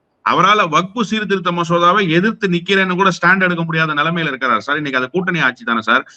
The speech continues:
அந்த மாதிரி ஒரு ஆட்சியை கொண்டு வந்துருவோம்னா, அப்ப அதிமுக ஆட்சி வராது. அப்ப எடப்பாடி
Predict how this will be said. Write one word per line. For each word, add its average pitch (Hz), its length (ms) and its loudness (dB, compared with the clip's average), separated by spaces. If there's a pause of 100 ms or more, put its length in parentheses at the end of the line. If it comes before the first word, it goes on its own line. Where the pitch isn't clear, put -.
அந்த 160 240 2
மாதிரி 196 280 2
ஒரு 180 160 2
ஆட்சியை 170 400 2
கொண்டு 175 260 -2
வந்துருவோம்னா, 160 460 0
அப்ப 135 160 4
அதிமுக 180 460 0
ஆட்சி 151 280 0
வராது. 143 400 2 (580)
அப்ப 110 200 -2
எடப்பாடி 208 480 2